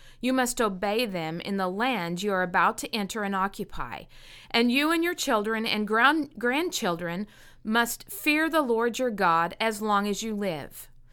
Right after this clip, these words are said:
If you obey all his decrees and commands, you will enjoy a long life. Listen closely, Israel, and be careful to obey.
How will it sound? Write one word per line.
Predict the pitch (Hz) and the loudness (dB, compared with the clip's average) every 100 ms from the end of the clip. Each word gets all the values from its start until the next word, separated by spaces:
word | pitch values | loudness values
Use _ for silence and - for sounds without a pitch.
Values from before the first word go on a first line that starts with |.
| - - | -14 -4
If | 240 | 0
you | 320 415 403 | 6 6 6
obey | 247 196 180 175 - | 4 2 2 0 -2
all | - 269 349 | 2 4 2
his | 320 294 | -2 -4
decrees | 262 - 240 214 214 | -6 -6 0 0 0
and | 220 | -4
commands, | 214 190 160 160 170 240 | -4 -4 -4 -6 -8 -4
you | 311 | -2
will | 285 | 0
enjoy | 202 190 208 202 | -2 -2 -2 -2
a | 208 | -2
long | 214 240 277 220 156 | -2 2 4 4 0
life. | 160 190 160 147 - - - - - - - | -2 0 0 -2 -14 -16 -18 -20 -20 -20 -2
Listen | 339 403 349 | 0 0 -2
closely, | 247 - 302 302 - 185 175 | -4 0 2 2 -2 -6 -4
Israel, | 185 170 180 175 170 196 - - - - | -6 -6 -4 -4 -4 -6 -8 -20 -20 -6
and | - 240 | -2 2
be | 330 | 2
careful | 320 285 311 233 190 | 0 0 0 0 -6
to | - 202 | -2 -2
obey. | 190 180 220 160 135 151 | -2 0 0 0 -4 -12